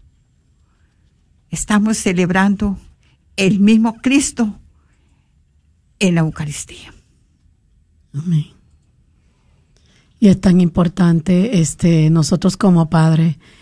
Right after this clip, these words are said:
Speaker 2: eh, preocuparnos de que nuestros hijos se preparen, ¿verdad?, a recibir ese corazón, este, llevar a esos hijos a los sacramentos y explicarle lo importante que es, ¿verdad?, como dice usted,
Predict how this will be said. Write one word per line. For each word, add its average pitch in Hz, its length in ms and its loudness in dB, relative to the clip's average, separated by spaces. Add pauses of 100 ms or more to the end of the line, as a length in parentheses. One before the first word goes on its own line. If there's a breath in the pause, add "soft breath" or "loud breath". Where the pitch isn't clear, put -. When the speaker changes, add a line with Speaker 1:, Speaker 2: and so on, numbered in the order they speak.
(340 soft breath)
Speaker 2:
eh, 160 460 4
preocuparnos 170 720 2
de 160 100 0
que 160 120 2
nuestros 147 360 0
hijos 170 260 2
se - 360 -4
preparen, 170 580 2
¿verdad?, 160 300 2
a - 40 2
recibir 160 380 0
ese 170 200 0
corazón, 160 720 2
este, 156 340 0 (380 loud breath)
llevar 170 300 4
a - 20 2
esos - 280 -2
hijos 175 280 2
a 180 60 2
los 165 160 0
sacramentos 156 920 0 (340 loud breath)
y 180 120 4
explicarle 165 480 2
lo 180 60 4
importante 175 840 2
que 165 340 2
es, - 220 -2
¿verdad?, 160 320 2
como 160 220 2
dice 156 200 0
usted, 160 360 0